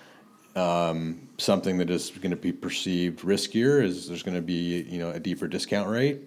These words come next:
and the company's gonna be worth less because of that risk.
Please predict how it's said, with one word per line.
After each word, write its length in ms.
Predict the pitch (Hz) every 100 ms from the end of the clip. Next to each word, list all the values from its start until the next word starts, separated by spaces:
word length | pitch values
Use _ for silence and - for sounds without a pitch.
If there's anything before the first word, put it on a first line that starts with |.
| - -
and 520 | 92 85 85 85 85
the 100 | 80
company's 340 | - 87 85 87
gonna 160 | 90
be 160 | 90 95
worth 260 | 87 98 147
less 240 | 143 -
because 320 | - 90 117
of 80 | 98
that 160 | - -
risk. 420 | 80 80 -